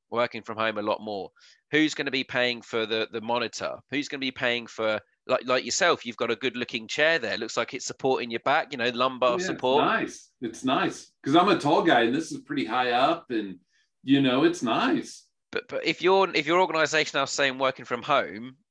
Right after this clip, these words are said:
Speaker 1: who's gonna start paying for your chairs?
Speaker 2: I
Speaker 1: Who's
Speaker 2: know.
Speaker 1: gonna start paying for, like,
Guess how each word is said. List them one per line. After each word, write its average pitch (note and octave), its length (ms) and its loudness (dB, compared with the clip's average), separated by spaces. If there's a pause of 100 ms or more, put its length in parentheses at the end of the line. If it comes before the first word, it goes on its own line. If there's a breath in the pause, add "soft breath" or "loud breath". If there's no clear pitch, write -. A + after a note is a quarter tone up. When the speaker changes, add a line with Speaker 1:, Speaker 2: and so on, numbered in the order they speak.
(240)
Speaker 1:
who's E3+ 260 -6
gonna E3+ 160 -4
start - 340 0
paying D3 280 -2
for - 80 -12
your C3 80 -4
chairs? - 720 -6 (240)
Speaker 2:
I F#2 180 -6
Speaker 1:
Who's E3+ 160 0
Speaker 2:
know. - 20 -8
Speaker 1:
gonna E3 140 -4
start E3 400 2
paying D3 340 0
for, C3+ 280 2
like, B2 240 2